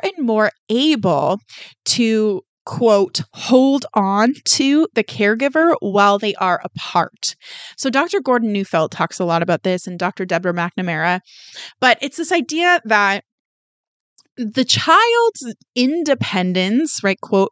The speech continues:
quotes, independence or separation from the parent happens over time and only as they are deeply, um, convinced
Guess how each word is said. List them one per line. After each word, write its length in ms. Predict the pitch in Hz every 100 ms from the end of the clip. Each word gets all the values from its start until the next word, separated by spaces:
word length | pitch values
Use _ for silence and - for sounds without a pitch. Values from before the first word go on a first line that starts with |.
| _ -
quotes, 240 | 202 190
independence 520 | 208 190 180 170 196 -
or 200 | 220 - - - -
separation 1000 | - - 302 349 285 220 226 311 - 208
from 180 | 196 196
the 80 | 185
parent 460 | - 233 214 185 -
happens 480 | - 302 - 339 - -
over 380 | 220 233 208
time 580 | 196 - 262 269 175 185
and 160 | 185 196 _
only 680 | 240 339 440 381 214 202 220 - - - -
as 220 | 233 233
they 140 | 233
are 120 | 214 196 - _
deeply, 720 | 240 277 302 262 220 202 196 - -
um, 400 | 208 185 180 208 _ _ - - - _ _
convinced 1080 | - 226 180 220 202 - - - - -